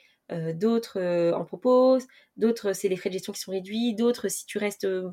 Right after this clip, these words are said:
trois ans, t'as pas de frais de gestion. Enfin, il y a plein de petits détails. Euh, elles essaient d'être, devenir de, compétitives l'une, euh, les unes entre les autres. Euh, faut savoir que c'est un produit qui existe depuis très, très longtemps, les C P I, mais, euh, pour le coup, euh, ça s'est un peu redynamisé, euh, ces, euh,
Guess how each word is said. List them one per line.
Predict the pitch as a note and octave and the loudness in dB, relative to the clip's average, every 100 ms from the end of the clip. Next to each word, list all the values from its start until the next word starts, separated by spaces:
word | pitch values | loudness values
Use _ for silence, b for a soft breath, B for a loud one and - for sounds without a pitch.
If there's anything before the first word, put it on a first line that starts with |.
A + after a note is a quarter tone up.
| - | -12
trois | - A#3 A3+ A3+ | -2 2 2 2
ans, | A3+ | -2
t'as | A3 G3 | -4 -6
pas | F#3+ | -8
de | |
frais | - | -10
de | F#3+ | -14
gestion. | - - | -14 -14
Enfin, | - - B B B B B | -14 -14 B B B B B
il | A3 | 2
y | |
a | A3 | 6
plein | C#4+ | 6
de | D4 | 4
petits | C#4+ - | 2 -4
détails. | G#3+ G#3+ G#3+ G#3+ B3+ C#4 b b b - | 0 0 2 0 0 -2 b b b -6
Euh, | F#3 | 0
elles | F#3+ | 0
essaient | G3 B3+ | 2 2
d'être, | A3+ F3+ | 0 2
devenir | G3 G#3+ A3 | 0 0 0
de, | F#3+ F3 E3+ E3 D#3+ | -2 -2 -2 -2 -6
compétitives | - A#3+ A#3+ A#3 A3+ C4 B3 | -6 -2 -2 -4 -8 -2 0
l'une, | A3 A3+ | 0 0
euh, | G3+ F3+ E3+ | 2 2 0
les | F3+ F3+ G3 | -2 -4 0
unes | A#3 | 0
entre | G#3+ - | 0 -2
les | G3 F#3 | -4 0
autres. | G#3+ C4+ _ B B B _ E3 | 0 -2 _ B B B _ -6
Euh, | E3+ | -6
faut | E3 G3+ | -4 0
savoir | G3+ A#3 | 4 4
que | - | 2
c'est | G3 | -4
un | E3+ | -4
produit | - F#3 G#3+ A3+ | -4 -6 -4 -6
qui | A3+ E3+ | -6 -10
existe | D#3+ F3+ F3 | -10 -14 -14
depuis | E3 - _ | -16 -18 _
très, | - A#3 | -6 -6
très | A#3 A#3+ | -6 -6
longtemps, | G#3+ G#3+ C4 | -4 -2 0
les | A#3+ | -2
C | G3 F3 | -2 -8
P | - | -6
I, | G#3 C#4 | 0 2
mais, | B3 G3 A3+ C#4+ b b b _ - | 4 4 2 2 b b b _ -12
euh, | E3+ E3+ E3 - | -8 -8 -8 -10
pour | F#3+ | -8
le | F3+ | -8
coup, | F3 - A#3+ C4 A3+ | -8 -2 0 4 2
euh, | E3+ b b b | 0 b b b
ça | - - F#3+ | -6 -2 0
s'est | G#3 | 2
un | G3 | 0
peu | G3 | 4
redynamisé, | B3+ A3+ G3 G#3 G3+ G#3 G3 A3 A3+ | 4 4 0 0 0 -2 -2 -2 0
euh, | F#3+ F3+ | -2 -4
ces, | - G3 | -8 -2
euh, | G3 | -2